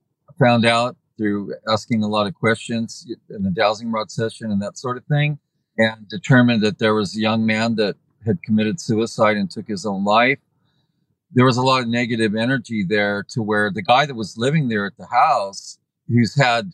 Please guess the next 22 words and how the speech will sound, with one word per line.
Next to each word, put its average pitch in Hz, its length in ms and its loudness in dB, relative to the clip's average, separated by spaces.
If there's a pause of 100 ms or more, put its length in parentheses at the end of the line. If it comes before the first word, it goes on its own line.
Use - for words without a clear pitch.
physical 135 520 2
experiences 104 1000 -2
of 92 160 -2
being 104 240 0
touched - 480 -4
and 95 160 -6
the 90 60 -6
blankets 101 640 -6 (540)
being 107 300 4
taken 104 380 -2
off 101 240 0
of 95 120 -10
him 101 180 -4
and 95 160 -6
things 101 220 -4
like 98 240 -4
that, 104 440 0
and 98 320 -2
activity 131 580 0
that 104 160 -2
he's 104 220 -6
actually 101 600 -2